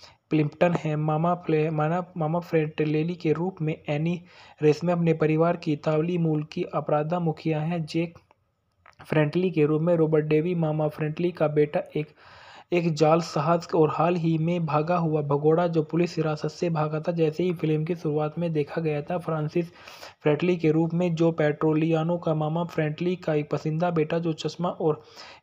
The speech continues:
हेयरपीस पहनता है। लेटलोटनी इस-, स्लोथ फ्रेंटली के रूप में जॉन मार्टुस के विकृत जो प्रतापडिक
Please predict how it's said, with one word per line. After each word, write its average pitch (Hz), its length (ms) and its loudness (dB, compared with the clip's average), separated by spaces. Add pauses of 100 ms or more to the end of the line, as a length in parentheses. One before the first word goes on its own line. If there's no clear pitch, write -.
हेयरपीस 156 420 2
पहनता 151 400 -2
है। 156 260 -4
लेटलोटनी 156 800 2 (220)
इस-, 165 200 -6 (600)
स्लोथ 170 360 2
फ्रेंटली 165 500 0
के 165 180 0
रूप 175 260 0
में 151 260 0
जॉन 175 240 2
मार्टुस 165 720 -2
के 180 80 0
विकृत 170 500 0
जो 160 120 4 (280)
प्रतापडिक 151 600 -2